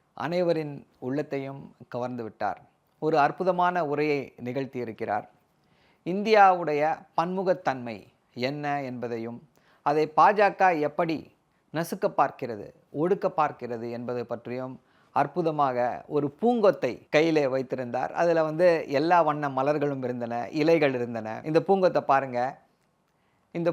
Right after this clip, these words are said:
பூங்கொத்து வந்து எல்லா மலர்களும் இருக்கிறது, இலைகள் இருக்கிறது, அந்த காம்புகள் இருக்கிறது, அந்த ரோஜாவுல முள் இருக்கு. இதுதான் வந்து இந்த பூங்கொத்தை அழகாக ஆக்குகிறது.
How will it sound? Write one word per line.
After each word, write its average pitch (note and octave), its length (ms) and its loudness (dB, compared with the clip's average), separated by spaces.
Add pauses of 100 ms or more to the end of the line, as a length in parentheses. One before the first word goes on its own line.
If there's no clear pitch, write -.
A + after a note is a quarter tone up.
பூங்கொத்து G3 480 2
வந்து D#3+ 220 -4 (1200)
எல்லா F3 180 8 (140)
மலர்களும் E3 480 2
இருக்கிறது, C3+ 420 -2 (840)
இலைகள் E3+ 460 6
இருக்கிறது, C3 440 -2 (140)
அந்த C#3+ 160 -2 (100)
காம்புகள் D#3+ 460 2
இருக்கிறது, C3+ 400 -2
அந்த C#3+ 200 2
ரோஜாவுல D#3+ 480 4 (100)
முள் D#3+ 260 0
இருக்கு. C3+ 320 -4 (840)
இதுதான் F3+ 500 4
வந்து F3+ 220 0
இந்த D3+ 120 0 (100)
பூங்கொத்தை F3+ 540 0 (720)
அழகாக F3 460 6 (160)
ஆக்குகிறது. A#2 520 -8